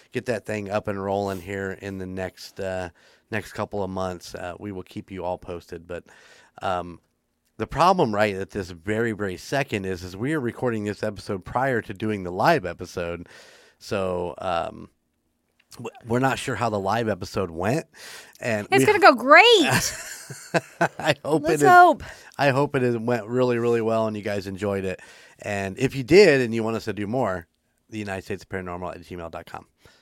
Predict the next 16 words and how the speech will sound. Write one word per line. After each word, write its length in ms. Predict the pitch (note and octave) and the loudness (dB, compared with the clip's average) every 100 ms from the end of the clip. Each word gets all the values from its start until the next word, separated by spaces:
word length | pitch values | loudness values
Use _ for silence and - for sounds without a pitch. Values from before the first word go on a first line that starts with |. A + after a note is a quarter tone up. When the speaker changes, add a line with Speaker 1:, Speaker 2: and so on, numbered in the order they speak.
| _ _ _ | _ _ _
Speaker 2:
Yeah. 500 | F3+ G#3 G#3+ F#3+ E3+ - _ | -8 -4 -4 -4 -10 -14 _
Speaker 1:
Yeah. 240 | G#2 A2 - _ _ _ _ _ _ _ _ _ - | -8 -8 -12 _ _ _ _ _ _ _ _ _ 0
Speaker 3:
Woohoo! 420 | G#4 A#4+ E4+ D3 - _ _ _ | 4 6 4 0 -14 _ _ _
Speaker 1:
Can 140 | - A#2+ | -10 -8
you 20 | |
imagine, 400 | G2+ F2+ G#2 A2+ | -6 -6 -6 -6
like, 160 | G#2+ | -6
doing 160 | G2 A2 | -4 -4
a 80 | F#2+ | -4
one, 260 | F2 G2 G#2+ | -4 -6 -6
a 60 | G2+ | -6
live 380 | F2+ F2 A2 G#2 | -2 -2 -2 -4
once 260 | G#2+ A2 | -6 -6
a 40 | G2 | -8
month, 540 | F#2 G2+ B2 B2 - | -6 -4 -4 -6 -6
or? 260 | F2+ F2 | -8 -8